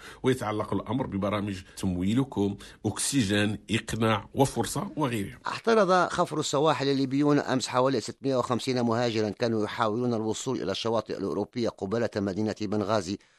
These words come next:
Speaker 2: وفق ما أعلنت رئاسة أركان القوات البحرية في شرق ليبيا. وفي لبنان، أعلن الجيش عن إنقاذ أكثر من مائتي مهاجر غير شرعي وانتشال جثتي شخصين بعدما غرق المركب الذي كان يقلهم قبالة الساحل الشمالي للبلاد.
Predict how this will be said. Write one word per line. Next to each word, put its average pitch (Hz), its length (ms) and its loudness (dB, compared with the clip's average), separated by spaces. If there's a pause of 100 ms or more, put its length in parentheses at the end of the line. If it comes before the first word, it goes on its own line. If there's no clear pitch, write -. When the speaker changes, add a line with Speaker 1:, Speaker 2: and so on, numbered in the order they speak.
(160)
Speaker 2:
وفق - 240 -8
ما 95 160 -4
أعلنت 107 460 -6
رئاسة 90 340 -4 (120)
أركان 110 340 -2
القوات 110 400 -2
البحرية 110 460 -4
في 151 140 -6
شرق 135 340 -4
ليبيا. 90 460 -2 (480)
وفي 185 200 0
لبنان، 123 380 2
أعلن 135 340 0
الجيش 123 340 -2
عن 101 140 -4
إنقاذ 104 440 -2
أكثر 117 360 -2
من 113 160 0
مائتي 104 340 -2
مهاجر 123 480 0
غير 135 240 0
شرعي 123 340 0
وانتشال 90 640 -4
جثتي 113 440 -2
شخصين - 480 2 (420)
بعدما 143 380 4
غرق 135 340 2
المركب 127 440 0
الذي 107 200 -4
كان 135 200 0
يقلهم 143 560 2
قبالة 127 480 0
الساحل 113 380 -4
الشمالي 104 460 -2
للبلاد. 117 480 -2